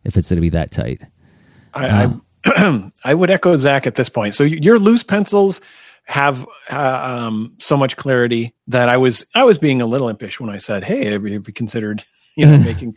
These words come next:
Speaker 2: and you, you, it was as if I was quacking at you,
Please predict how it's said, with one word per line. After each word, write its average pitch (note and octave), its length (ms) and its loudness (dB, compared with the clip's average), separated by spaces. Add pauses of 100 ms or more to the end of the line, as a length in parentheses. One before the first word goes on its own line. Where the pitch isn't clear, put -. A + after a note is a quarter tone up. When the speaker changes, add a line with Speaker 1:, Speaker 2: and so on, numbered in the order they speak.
(540)
Speaker 2:
and C#3 140 2
you, C#3+ 100 2 (120)
you, F3 340 2
it E3+ 80 6
was F3 180 6
as D#3 160 6
if D#3+ 160 2
I C3+ 120 4
was A2+ 180 2
quacking B2+ 480 -2
at A2 120 -8
you, G#2+ 220 -8